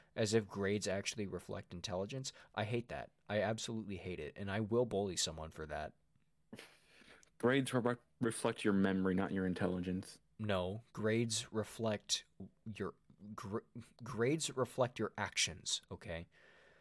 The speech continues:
Speaker 1: Uh, now, maybe it would be smarter to do the schoolwork,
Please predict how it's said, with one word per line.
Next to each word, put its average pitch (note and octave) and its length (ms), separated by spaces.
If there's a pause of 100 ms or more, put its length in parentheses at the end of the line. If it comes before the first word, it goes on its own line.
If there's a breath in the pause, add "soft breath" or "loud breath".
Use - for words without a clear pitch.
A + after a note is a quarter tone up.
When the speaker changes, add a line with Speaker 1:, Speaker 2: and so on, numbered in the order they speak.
(400 soft breath)
Speaker 1:
Uh, F#2+ 300
now, G#2 260
maybe G2+ 600 (140)
it G#2 140
would F#2+ 160
be F#2+ 120
smarter A2 440
to F#2+ 140
do F#2 140
the E2+ 80
schoolwork, F#2 500